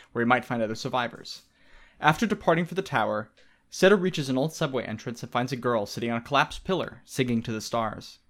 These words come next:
He accidentally startles her, and the frightened girl flees to the subway station. Seto sets out to find her. While searching the station, he discovers a personal frame, who guides him towards her.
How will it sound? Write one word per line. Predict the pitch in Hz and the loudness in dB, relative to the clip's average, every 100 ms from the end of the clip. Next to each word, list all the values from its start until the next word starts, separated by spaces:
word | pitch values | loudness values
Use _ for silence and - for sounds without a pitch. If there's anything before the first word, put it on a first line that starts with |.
| _ _ _ | _ _ _
He | 160 | 6
accidentally | 185 277 190 | 6 6 -2
startles | 170 202 202 139 - | 0 4 4 2 -2
her, | 113 | -4
and | 110 | -4
the | 113 | 0
frightened | - 147 185 | 2 2 0
girl | 120 113 | -2 -2
flees | - 123 117 | -2 -6 -6
to | 131 | -4
the | 131 | -2
subway | 156 110 | -2 -6
station. | 107 - - 127 - - _ _ | -10 -10 -12 -12 -14 -18 _ _
Seto | - 190 165 110 | 2 6 6 4
sets | - 127 | 0 -2
out | 135 113 | -2 -2
to | |
find | 120 127 117 | -4 -2 -2
her. | 113 110 - - - - _ _ | -4 -8 -10 -20 -20 -20 _ _
While | 143 | 2
searching | 147 202 240 | 4 2 2
the | |
station, | 226 - 117 131 | 2 2 0 -2
he | 127 | -6
discovers | 123 123 156 147 147 - | -8 -2 -2 0 -6 -10
a | |
personal | - - 208 202 170 | -6 -2 -2 -2 -4
frame, | - 147 117 - - _ - | -6 -6 -6 -10 -18 _ -12
who | - | -8
guides | 127 127 120 | 4 4 4
him | 135 | -6
towards | 120 139 120 | -6 -6 -8
her. | - - - | -8 -14 -16